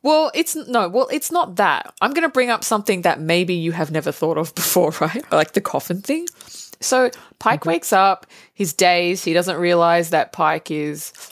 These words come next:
Speaker 1: that, that Benny is floating, is trying to open it up. It's just a really, really scene, but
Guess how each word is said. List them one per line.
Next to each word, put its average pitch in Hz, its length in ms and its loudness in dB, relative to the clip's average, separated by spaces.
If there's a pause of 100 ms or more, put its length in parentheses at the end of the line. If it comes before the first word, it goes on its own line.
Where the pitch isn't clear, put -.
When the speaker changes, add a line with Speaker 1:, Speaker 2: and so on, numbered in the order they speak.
Speaker 1:
that, 180 240 -2
that 160 200 0
Benny 151 320 -2
is 147 120 -8
floating, 220 460 2
is 180 100 -2
trying 165 240 0
to 147 80 -2
open 147 300 -4
it 151 100 -2
up. 208 320 2
It's 170 140 -6
just - 200 -4
a 196 60 0
really, 175 340 0
really 160 320 0
scene, 156 400 -4
but 156 140 -4